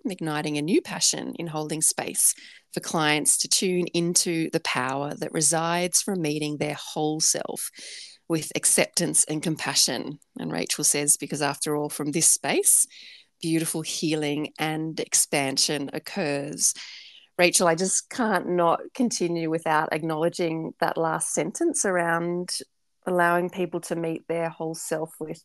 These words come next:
acceptance and compassion. Those two words feel really powerful. Welcome, firstly, but why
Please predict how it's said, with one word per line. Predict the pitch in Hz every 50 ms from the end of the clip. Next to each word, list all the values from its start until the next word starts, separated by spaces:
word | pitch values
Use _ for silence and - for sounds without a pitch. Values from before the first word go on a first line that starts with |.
| - -
acceptance | 175 - - - 170 - - - - 175 170 170 165 -
and | - 165 165 -
compassion. | 202 190 - - - 147 - - - 262 294 285
Those | 285 330 320 -
two | - - 370 349
words | 320 226 185 185 180 -
feel | - 180 170
really | 165 165 156 156 151 160
powerful. | - - - 127 131 160 190 - - 208 143 - - - - - - - - - - - - - - _ _ _ _ _ -
Welcome, | 208 220 277 330 - 349 294
firstly, | 277 - 208 196 202 - - 262 202 175
but | 190 202 175 - - - -
why | 170 170 214